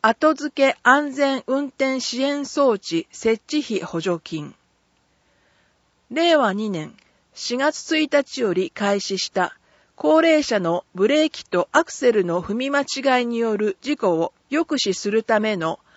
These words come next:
後付け安全運転支援装置設置促進事業費補助金は、申請書、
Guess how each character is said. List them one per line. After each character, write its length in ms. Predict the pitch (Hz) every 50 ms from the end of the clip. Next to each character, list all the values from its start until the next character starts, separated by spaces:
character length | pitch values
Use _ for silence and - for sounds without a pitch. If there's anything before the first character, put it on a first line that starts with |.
| _ _ _ _ _ -
後 280 | 208 220 - 311 311
付 380 | 277 302 285 - - 262 240 -
け 40 | _ -
安 240 | 240 262 285 294 269
全 320 | 269 294 277 277 269 - -
運 180 | 240 277 285 277
転 320 | - - 269 262 254 254
支 220 | 233 - - 254 269
援 200 | 277 277 277 262
装 240 | - - 277 254
置 400 | 214 175 - - - 165 160 - _ _ _ _ _
設 320 | - - 233 233 233 - _ -
置 220 | - 277 269 -
促 260 | - - 208 - 269
進 300 | 247 - 294 269 269 262
事 180 | 247 262 262 247
業 240 | 226 254 262 247 220
費 260 | 190 - - 165 - -
補 160 | - - 196
助 160 | 202 220 202
金 320 | - - 202 196 180 175 175
は、 180 | 175 175 - - _ _ _ _ _ _ _
申 320 | - - - 302 302 302 294
請 320 | - - 285 277 269 269
書、 360 | - - - 233 226 220 -